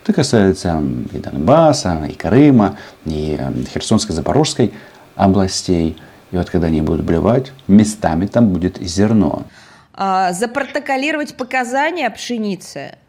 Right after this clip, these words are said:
Speaker 2: привести свидетелей,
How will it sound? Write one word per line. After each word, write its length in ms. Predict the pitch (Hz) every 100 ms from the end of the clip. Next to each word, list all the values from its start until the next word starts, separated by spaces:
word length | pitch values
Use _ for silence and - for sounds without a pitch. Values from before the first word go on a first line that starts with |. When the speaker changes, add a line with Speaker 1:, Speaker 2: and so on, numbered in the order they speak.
| _ - - - -
Speaker 2:
привести 920 | 233 254 262 262 285 285 277 233 - _ _ _ _ -
свидетелей, 1200 | - 254 254 208 262 302 311 247 170 147 -